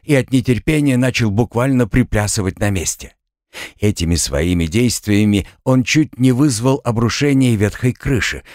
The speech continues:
на которой мы в данный момент находились. От греха подальше решил спуститься на землю,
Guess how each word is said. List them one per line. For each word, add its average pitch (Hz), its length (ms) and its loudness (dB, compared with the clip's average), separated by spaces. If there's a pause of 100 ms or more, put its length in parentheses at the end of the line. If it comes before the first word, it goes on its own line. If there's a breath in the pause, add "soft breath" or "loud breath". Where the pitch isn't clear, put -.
(120 loud breath)
на 73 140 -4
которой 76 360 0
мы 95 200 2
в 73 80 -10
данный 80 360 0
момент 85 540 -2
находились. 90 720 -4 (800 loud breath)
От 104 140 -2
греха 87 400 0
подальше 120 520 0
решил 117 360 0
спуститься - 600 -2
на 117 180 2
землю, 71 460 -4